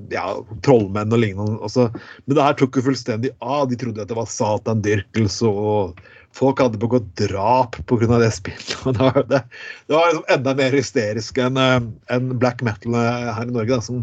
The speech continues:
også ble jo en, eh, overhysterisk reaksjon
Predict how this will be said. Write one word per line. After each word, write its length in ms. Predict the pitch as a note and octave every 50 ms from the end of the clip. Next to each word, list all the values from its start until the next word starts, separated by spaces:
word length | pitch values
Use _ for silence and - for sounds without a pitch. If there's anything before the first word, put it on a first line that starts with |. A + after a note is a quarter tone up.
| G#2+ G#2+ -
også 240 | - G2 - - C3+
ble 80 | G2 F#2+ A2+
jo 80 | A#2 A#2 G#2+
en, 240 | F#2+ G#2+ A#2+ A2+ A#2 A#2 A2
eh, 240 | A2+ A#2 A2 - - - - _ _ _ _ -
overhysterisk 880 | C3 A#2+ G2 F2 F2+ G2 - A2+ G#2 - - A2+ G2 G2 G#2 - - A#2
reaksjon 400 | A#2 A2+ - - A2 A#2 B2 A#2+